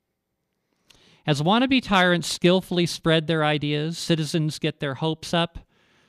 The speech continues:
The harsher the situation is, the more predisposed the citizens will be of giving their trust. Counting with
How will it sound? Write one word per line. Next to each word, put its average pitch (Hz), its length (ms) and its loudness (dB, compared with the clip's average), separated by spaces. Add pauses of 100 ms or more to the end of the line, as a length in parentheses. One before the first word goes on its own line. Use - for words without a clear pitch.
(100)
The - 80 -6
harsher 190 420 0
the 175 120 -2
situation 165 640 -4
is, 165 280 -2
the 143 80 -2
more 170 440 0 (320)
predisposed 175 840 0
the 147 80 -2
citizens 165 560 -4
will 151 140 -2
be 160 380 -2 (280)
of 113 180 -8
giving 143 380 -2
their 135 220 -2
trust. - 640 -10 (2000)
Counting 175 420 2
with - 320 -4